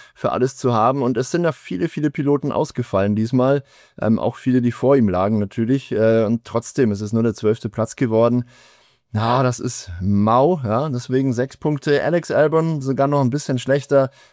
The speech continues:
Da, äh, ist für mich vor allem natürlich die Qualifying Pace ausschlaggebend gewesen hier. Äh, der arme Albon ist ja, naja, eigentlich ist er nicht wirklich ausgefallen. Er war dann auch total bizarrer Zufall, ja.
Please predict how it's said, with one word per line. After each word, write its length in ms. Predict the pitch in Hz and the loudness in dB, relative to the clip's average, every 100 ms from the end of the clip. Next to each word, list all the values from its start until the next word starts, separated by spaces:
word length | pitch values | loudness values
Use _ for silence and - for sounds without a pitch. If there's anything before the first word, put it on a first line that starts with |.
| _ - | _ 0
Da, 460 | 107 110 113 110 - | 2 4 2 -2 -6
äh, 340 | 101 104 104 101 | -2 0 2 -2
ist 160 | 110 | -6
für 240 | - - 127 | -12 -6 -2
mich 220 | 120 - | -2 -2
vor 160 | 117 85 | -2 0
allem 140 | 113 | 2
natürlich 440 | 113 - 110 117 | 0 -2 -4 -4
die 300 | - 110 110 | -4 -2 -2
Qualifying 540 | - 160 170 - 151 151 | -2 -2 -2 -2 -2 -2
Pace 380 | 151 147 143 - | 0 0 -2 -6
ausschlaggebend 640 | 143 - 139 131 131 139 | -6 -4 -4 -2 -4 -2
gewesen 380 | 127 123 135 139 | -2 0 0 0
hier. 320 | 135 135 131 - - - - | 2 2 2 -4 -20 -20 -4
Äh, 320 | 113 117 120 | 0 2 2
der 160 | 117 92 | 2 2
arme 280 | 113 123 | 2 2
Albon 300 | - 123 131 | 2 2 2
ist 200 | 127 123 | 0 0
ja, 300 | 139 135 131 - | 2 2 2 -2
naja, 420 | - 120 123 131 101 | -2 2 4 4 2
eigentlich 320 | 139 156 131 | 2 0 -4
ist 140 | 139 | -2
er 60 | 143 | 0
nicht 220 | 139 135 | 0 0
wirklich 300 | 151 156 143 | -2 -2 0
ausgefallen. 640 | 123 - 147 - 123 139 | 0 0 -4 0 2 2
Er 100 | 127 | 2
war 140 | 107 123 | 2 2
dann 180 | 131 127 - - | 0 -2 -10 -14
auch 180 | 110 - | -12 -8
total 420 | 131 - 113 123 | -8 -4 0 0
bizarrer 580 | 135 - 127 127 127 120 | 0 -2 -2 0 0 -2
Zufall, 460 | - 190 180 135 | -6 -4 0 2
ja. 220 | 101 113 | 2 0